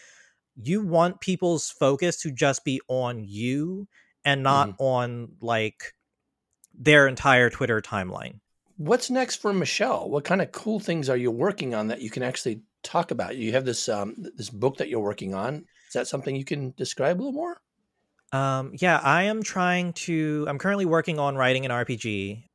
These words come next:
Speaker 1: and I, I'm not gonna go into too much detail about it because a lot of it is still sort of, uh,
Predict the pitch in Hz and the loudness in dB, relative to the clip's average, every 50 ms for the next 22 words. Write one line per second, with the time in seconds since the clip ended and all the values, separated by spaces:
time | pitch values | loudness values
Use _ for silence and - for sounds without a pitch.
0 | - - _ _ _ _ - 117 113 110 104 107 107 110 127 139 - 160 156 180 | -20 -20 _ _ _ _ -10 -8 -6 -6 -6 -6 -2 -2 -2 0 0 0 0 2
1 | 185 196 208 202 190 208 196 190 175 170 - - 190 175 170 147 - 156 139 143 | 2 2 2 2 2 2 2 2 0 -4 -4 -4 -4 -4 -4 -4 -4 -6 -2 0
2 | 151 143 131 120 127 117 110 107 107 98 101 - 123 120 110 113 120 117 123 127 | 0 2 2 4 4 4 2 2 0 -4 -4 -4 -4 -4 -2 -2 -2 0 0 2
3 | 131 131 120 127 120 120 - - - 127 120 117 113 110 110 110 107 - - - | 2 0 0 0 -2 -2 -4 -4 -2 0 0 0 0 0 -2 -4 -4 -6 -4 -4
4 | 117 107 107 104 101 107 104 101 101 98 95 95 98 | -2 -2 -2 -4 -2 -2 -2 -2 -2 -2 -4 -4 -6